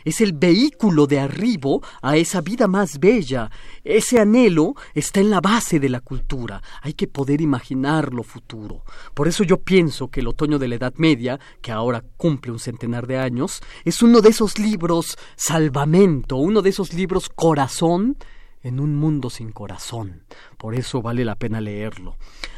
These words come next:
Años después de su Otoño de la Edad Media, que se publica en mil novecientos diecinueve, ya en el año mil novecientos treinta y ocho, siete años antes de morir,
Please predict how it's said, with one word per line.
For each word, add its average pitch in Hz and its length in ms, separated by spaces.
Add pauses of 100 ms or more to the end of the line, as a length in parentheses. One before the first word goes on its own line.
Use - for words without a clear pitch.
Años 160 320
después 143 480
de 135 380 (160)
su - 180
Otoño 165 500
de 135 100
la 131 80
Edad 139 220
Media, 185 460 (760)
que - 120
se - 140
publica 110 480
en 101 140
mil 131 140
novecientos 123 400
diecinueve, 190 540 (160)
ya 190 260
en 175 120
el 151 100
año 156 200
mil 151 160
novecientos 143 460
treinta 156 300
y 185 100
ocho, 175 320 (220)
siete 170 600
años 139 320
antes 127 240
de 135 80
morir, 160 420